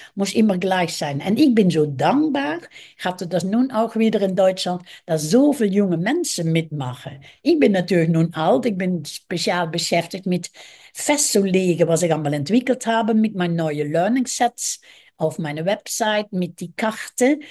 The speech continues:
unterstützende Kommunikation-Elemente, mit das neue Buch, wie geht man immer einen Schritt weiter, wie behält man die Mut, wenn man etwas entdeckt hat,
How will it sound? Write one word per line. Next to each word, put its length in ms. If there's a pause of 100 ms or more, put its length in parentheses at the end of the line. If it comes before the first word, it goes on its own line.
(120)
unterstützende 680
Kommunikation-Elemente, 1400
mit 200
das 160
neue 380
Buch, 360
wie 140
geht 260
man 160
immer 220
einen 120
Schritt 360
weiter, 560 (280)
wie 180
behält 360
man 200
die 120
Mut, 460
wenn 160
man 140
etwas 320
entdeckt 480
hat, 280